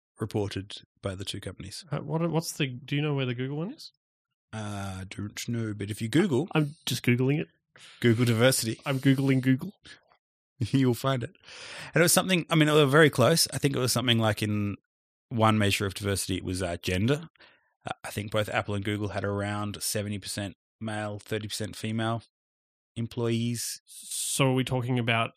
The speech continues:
Speaker 2: in, like, just overall?
Speaker 1: So the, the, um, it seems like mu-, there must be some government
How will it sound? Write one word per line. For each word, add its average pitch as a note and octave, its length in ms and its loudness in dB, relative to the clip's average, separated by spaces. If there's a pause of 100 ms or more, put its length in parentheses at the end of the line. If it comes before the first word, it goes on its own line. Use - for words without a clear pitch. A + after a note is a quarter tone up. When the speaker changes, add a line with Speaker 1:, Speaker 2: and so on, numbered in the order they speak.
Speaker 2:
in, A#2 540 -2
like, A2+ 240 -8
just A#2 160 -2
overall? C3 640 2 (260)
Speaker 1:
So D#3 140 6
the, C#3+ 260 2 (160)
the, C3 380 6 (400)
um, A#2+ 320 2 (160)
it C#3+ 240 -4
seems B3+ 440 6
like D3+ 180 2
mu-, C3 140 4
there C3 140 6
must B2+ 240 6
be A#2 80 0
some G#2+ 300 2
government G#2+ 380 2